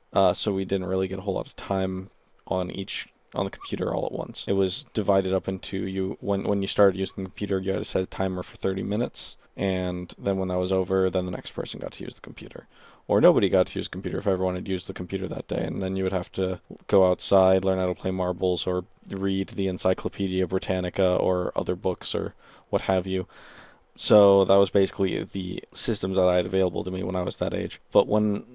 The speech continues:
one of the things that my parents would do is they would really encourage s-, exploration of different information.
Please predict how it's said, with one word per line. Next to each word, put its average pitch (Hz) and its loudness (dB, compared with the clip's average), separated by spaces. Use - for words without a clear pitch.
one 123 4
of 117 2
the 110 6
things 107 2
that - 4
my 92 -2
parents 104 0
would 104 -4
do 107 -2
is 92 -4
they 101 -2
would 98 -2
really 104 8
encourage 95 2
s-, - -10
exploration 101 4
of 101 0
different 104 0
information. 104 -4